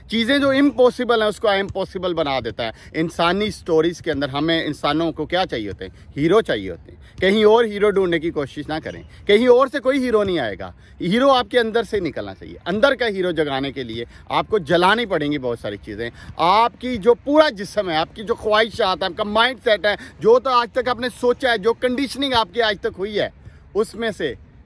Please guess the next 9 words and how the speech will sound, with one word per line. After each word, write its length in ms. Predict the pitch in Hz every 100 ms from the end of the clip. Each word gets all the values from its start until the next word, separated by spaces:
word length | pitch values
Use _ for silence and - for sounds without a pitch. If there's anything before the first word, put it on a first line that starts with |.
| - -
नाइंटी 500 | 147 185 233 269 311
परसेंट 400 | 240 226 - 196
तक 100 | 185
आपको 260 | 156 131 151
जलाना 340 | 127 120 110
पड़ेगा। 280 | 110 117 170
बहुत 320 | 185 226 269 269
सारी 200 | 240 247
चीज़ें 360 | 208 220 277